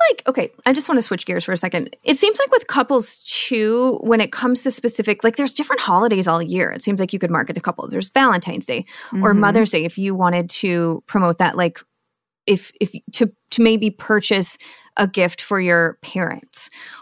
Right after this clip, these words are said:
Speaker 1: or, you know, a, a couple shoot for your parents.
Speaker 2: Absolutely.
Speaker 1: You know, there's just so many different ways, like holiday cards or, um, you know, birthday gifts. Like, I feel like it's anniversaries. There's just so many different holidays and things you could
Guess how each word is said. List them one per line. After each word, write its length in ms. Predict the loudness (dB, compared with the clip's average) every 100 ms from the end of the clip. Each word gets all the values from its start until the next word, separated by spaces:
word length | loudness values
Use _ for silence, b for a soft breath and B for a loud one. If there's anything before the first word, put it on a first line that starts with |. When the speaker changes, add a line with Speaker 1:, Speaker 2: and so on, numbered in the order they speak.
| B 0
Speaker 1:
or, 160 | 2
you 120 | 4 4
know, 220 | 4 4
a, 160 | 0 -2
a 80 | -6
couple 340 | -4 -2 -2 -2
shoot 300 | -2 -4 -4
for 100 | -2
your 160 | -2
parents. 500 | -2 2 4 4 2
Speaker 2:
Absolutely. 240 | -2 2 2
Speaker 1:
You 40 |
know, 120 | 4
there's 220 | 2 2
just 160 | 0 -4
so 100 | -4
many 180 | -2 -2
different 400 | -2 -2 -2 -4
ways, 720 | -2 0 2 2 0 -2 -6 b b b b _ _ 0
like 200 | 0 0 -6
holiday 560 | 2 4 6 4 0 -2
cards 720 | 0 2 2 0 -2 -4 -6 -4
or, 540 | 0 2 2 0 0
um, 420 | 2 2 2 0 -6
you 80 | -4
know, 160 | -4 -2
birthday 360 | 0 2 2 0
gifts. 340 | 2 0 2
Like, 120 | 0 0
I 60 |
feel 240 | 0 2 4
like 180 | 4 2
it's 200 | 0 -4 0
anniversaries. 640 | 4 4 4 2 2 2
There's 140 | 2 0
just 140 | 0
so 100 | 0
many 180 | 0 0
different 300 | 0 -2 -2
holidays 460 | 2 2 2 0 -2
and 140 | -2
things 220 | -2 -2
you 80 | -4
could 180 | -4